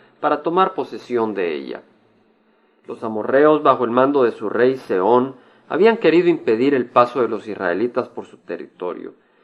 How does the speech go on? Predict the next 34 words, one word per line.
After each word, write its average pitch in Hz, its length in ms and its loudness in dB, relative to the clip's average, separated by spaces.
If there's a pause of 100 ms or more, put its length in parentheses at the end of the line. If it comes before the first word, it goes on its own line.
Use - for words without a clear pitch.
(200)
y 131 80 -14
se 123 120 -2
habían 160 200 4
reunido 151 460 4
para 120 140 4
destruir 113 440 0
al 104 120 -4
pueblo 101 360 -2
de 85 140 -6
Dios. 78 340 -14 (580)
Pero 107 160 -6
el 95 100 -8
pueblo 147 280 2
israelita, 135 640 0
con 117 160 -4
la 107 60 0
ayuda 117 300 0
de 95 120 0
Dios, 131 340 0 (380)
los 120 220 -2
venció 143 520 4
y 139 60 4
destruyó. 101 640 -4 (960)
Y 147 80 0
ahora 185 320 8
otro 180 380 4
pueblo, 104 380 0 (200)
el 120 140 -6
de 120 80 0
los 117 160 -2
moabitas, 143 800 0 (360)
temerosos 165 560 2
de 175 120 2
Israel, 139 580 2